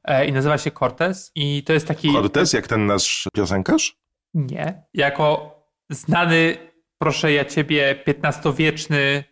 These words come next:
Speaker 1: slash szesnastowieczny konkwistador.
Speaker 2: O matko.
Speaker 1: Herman Cortez. I to był kolo, który pojechał do Meksyku z, z Hiszpanii, e, zatłukł, e, Azteków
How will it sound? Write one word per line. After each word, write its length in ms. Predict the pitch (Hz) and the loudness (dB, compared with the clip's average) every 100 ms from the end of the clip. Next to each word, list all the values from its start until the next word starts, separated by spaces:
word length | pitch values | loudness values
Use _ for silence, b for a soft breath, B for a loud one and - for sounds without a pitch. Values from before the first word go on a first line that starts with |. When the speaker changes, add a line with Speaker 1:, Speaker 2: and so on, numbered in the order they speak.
| _ _ _ | _ _ _
Speaker 1:
slash 320 | - 143 135 | -4 -2 0
szesnastowieczny 1040 | 156 135 143 - 139 135 131 - 139 127 127 B B _ - 170 156 | -2 0 -2 -2 0 0 0 -2 0 0 -2 B B _ -2 2 2
konkwistador. 760 | - - 156 - 180 127 139 131 113 - | -2 -2 -2 -2 0 2 4 2 -2 -12
Speaker 2:
O 120 | - 80 | -6 -2
matko. 1300 | 80 80 87 92 87 82 - - - - 82 85 - _ | 0 0 0 2 0 -4 -8 -20 -20 -18 -16 -16 -20 _
Speaker 1:
Herman 540 | - 160 165 160 156 151 | -2 0 2 2 2 2
Cortez. 480 | 151 143 143 107 | 0 0 -2 -4
I 40 | 110 | -2
to 120 | 143 | 0
był 100 | 139 | 0
kolo, 540 | 143 160 135 151 175 B B | -2 0 2 4 0 B B
który 200 | - 147 | 0 2
pojechał 300 | 143 160 147 | 2 2 2
do 120 | 147 139 | 0 0
Meksyku 720 | 139 - 143 - 160 202 - _ _ _ 147 | -2 -4 -4 0 0 0 -6 _ _ _ -14
z, 300 | - - - - 117 | -10 -10 -8 -6 -6
z 100 | - | -4
Hiszpanii, 640 | 160 - 156 135 156 190 190 B B _ - | -2 0 0 0 0 -2 -4 B B _ -2
e, 320 | 139 135 147 | 2 2 2
zatłukł, 680 | 165 165 165 151 156 156 - - | 0 0 0 -2 0 -2 -4 -2
e, 280 | 135 135 139 | 0 2 2
Azteków 640 | 139 - 180 165 175 160 | -2 0 -2 0 0 -2